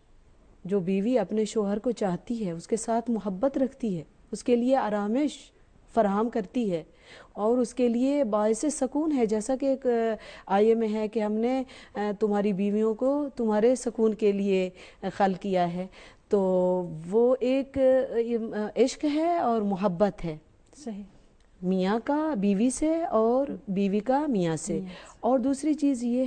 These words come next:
Speaker 1: ہے کہ ایک دوسرے، اے، پر اعتماد کرنا، باہمی تعاون کرنا،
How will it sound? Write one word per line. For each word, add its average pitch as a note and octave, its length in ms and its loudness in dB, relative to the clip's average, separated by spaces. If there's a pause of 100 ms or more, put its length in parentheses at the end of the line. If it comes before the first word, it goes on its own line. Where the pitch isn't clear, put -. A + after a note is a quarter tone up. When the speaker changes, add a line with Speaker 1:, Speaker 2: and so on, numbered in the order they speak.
Speaker 1:
ہے C#4+ 140 -2
کہ C4+ 140 -6
ایک A#3 160 0
دوسرے، G3+ 540 -4 (520)
اے، F#3+ 280 -6
پر G3+ 180 -6 (120)
اعتماد G3 560 -8
کرنا، C#3 360 -12 (1300)
باہمی F#3+ 640 0 (260)
تعاون G3 500 2
کرنا، D3 320 -6